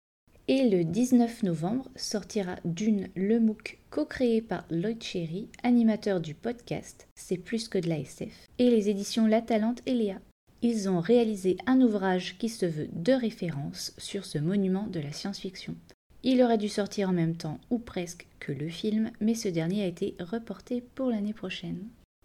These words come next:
Pour finir cet épisode, je vous présente mes repérages. Il y a d'abord La Chose de John Campbell. Le petit côté horrifique que l'on sent poindre dans cette novella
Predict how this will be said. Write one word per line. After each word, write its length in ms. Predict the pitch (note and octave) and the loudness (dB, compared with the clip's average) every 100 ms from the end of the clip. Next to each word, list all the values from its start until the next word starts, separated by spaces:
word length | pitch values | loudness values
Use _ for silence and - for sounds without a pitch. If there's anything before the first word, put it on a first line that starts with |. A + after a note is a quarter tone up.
| _ - | _ 0
Pour 180 | D4 | 0
finir 280 | - B3+ A#3+ | 4 4 4
cet 300 | A#3+ A3+ A3+ | 2 -2 -2
épisode, 500 | G#3 G#3 F#3 F#3+ F#3 - | -2 0 0 0 -2 -4
je 160 | F#3+ | 0
vous 100 | G#3 | 0
présente 480 | F#3 F3+ D#3+ D3 - - | 0 -2 -2 -4 -6 -4
mes 240 | F#3+ F3+ | 0 2
repérages. 760 | D#3+ C3 - C#3 F3 A3 A3+ - - - | 0 -4 -8 -6 -6 -6 -10 -14 -20 -8
Il 140 | G#3+ | -2
y 100 | G#3+ | 0
a 60 | G3+ | 2
d'abord 360 | F#3 E3+ E3+ E3+ | 2 2 0 0
La 240 | F3+ F3 | 2 2
Chose 480 | E3+ - F3 B3+ - | 2 0 0 -2 -6
de 220 | F3+ F3 - D#3+ | -4 -4 -4 -2
John 280 | F3 D#3+ E3 | 0 0 -2
Campbell. 460 | D#3 D#3 D3+ D#3+ - _ _ _ - | -4 -2 -2 -6 -10 _ _ _ 0
Le 100 | G3+ | 2
petit 300 | G3 G3 G3+ | 2 0 0
côté 340 | G#3 G#3 G3+ - | 0 2 -2 2
horrifique 600 | F#3+ G3+ G3+ A3 A3+ - _ | 0 0 -2 -4 -8 -12 _
que 120 | - C#4 | -2 4
l'on 180 | C4 | 4
sent 220 | A#3+ A#3 A3+ | 4 2 -2
poindre 480 | - A3+ A3 G3+ E3+ | 0 0 2 0 -2
dans 200 | F3+ G3 | -2 -4
cette 320 | - F3+ - | -4 -4 -2
novella 460 | E3 D3+ D3+ D3+ | -2 0 -2 -2